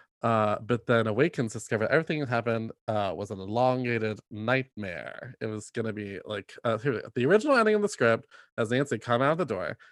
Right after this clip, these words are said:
It's an unusually cloudy and foggy day. A car pulls up with her dead friends in it. She's startled. She goes out and gets in the car, wondering what the hell is going on. And they drive off into the fog, with the mother left standing on the doorstep,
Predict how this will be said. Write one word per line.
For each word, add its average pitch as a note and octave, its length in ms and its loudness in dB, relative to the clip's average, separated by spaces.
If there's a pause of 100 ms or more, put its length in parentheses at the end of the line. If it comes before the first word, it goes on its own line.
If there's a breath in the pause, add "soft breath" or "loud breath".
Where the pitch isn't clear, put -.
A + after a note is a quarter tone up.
(140 soft breath)
It's - 180 -6
an A#2+ 60 -2
unusually A2 420 -2
cloudy C3 400 0
and G2+ 140 -8
foggy A#2+ 260 -2
day. E2+ 320 -6
A G2+ 60 -14
car A3+ 260 0
pulls G#2 260 -6
up G#2 200 -4
with A#2 80 -10
her G2+ 100 -8
dead E3+ 240 2
friends G#3 300 2
in A2 80 -2
it. E2+ 120 -8 (380 soft breath)
She's F3+ 220 0
startled. D#3+ 480 4
She D#3+ 100 0
goes G#3+ 300 4
out G#2 180 0
and B2 160 -4
gets G#3 220 2
in F#3 60 -2
the D3+ 60 -2
car, A2 300 4
wondering D#3 400 2
what - 140 -4
the C#3+ 100 4
hell A#2 180 4
is C3 100 -2
going A2+ 260 0
on. C3+ 280 2 (340 loud breath)
And B2 100 0
they B2+ 80 4
drive G#3+ 320 4
off C3+ 200 6
into F3 260 0
the B2+ 100 0
fog, G#2+ 340 0 (340 soft breath)
with C3+ 100 0
the C3 100 2
mother G#3 260 6
left C#3+ 220 4
standing F3+ 360 2
on D#3+ 80 2
the D#3 60 4
doorstep, A#2+ 600 2